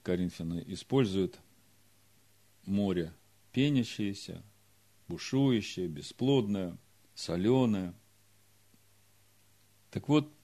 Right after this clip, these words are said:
книга Откровения, семнадцатая глава, читаю с тринадцатого стиха. Написано: «Они имеют одни мысли и передадут силу и власть свою зверю.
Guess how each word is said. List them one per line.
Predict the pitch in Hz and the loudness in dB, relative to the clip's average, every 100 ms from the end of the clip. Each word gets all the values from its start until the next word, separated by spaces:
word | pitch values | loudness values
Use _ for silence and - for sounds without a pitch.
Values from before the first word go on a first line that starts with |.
| _ _ | _ _
книга | 113 117 98 | 2 2 2
Откровения, | 95 - 104 123 123 101 | 0 0 2 4 4 2
семнадцатая | - 101 95 - 87 | 0 0 0 -2 -2
глава, | 98 107 117 110 - _ _ _ _ _ _ _ _ _ | 2 4 4 2 -2 _ _ _ _ _ _ _ _ _
читаю | - - 101 95 | -10 -2 0 0
с | |
тринадцатого | - 92 90 - - 85 | -2 -2 0 -2 -6 -8
стиха. | - 90 - - _ _ _ - | -8 -10 -12 -16 _ _ _ -10
Написано: | 98 107 127 - 98 85 - _ _ _ _ _ _ _ - | -6 -4 -4 -4 -4 -4 -8 _ _ _ _ _ _ _ -4
«Они | 107 135 160 | 0 4 4
имеют | 156 156 143 139 | 4 4 4 6
одни | 135 135 143 | 4 4 4
мысли | 143 131 - 80 73 _ _ _ _ - | 4 2 0 -8 -10 _ _ _ _ 0
и | 123 | 2
передадут | 135 131 127 131 113 | 4 4 6 4 0
силу | - 165 156 113 | -2 2 6 6
и | |
власть | 104 131 143 | 6 4 2
свою | - 107 123 | 0 2 2
зверю. | 104 101 92 76 | 2 2 2 0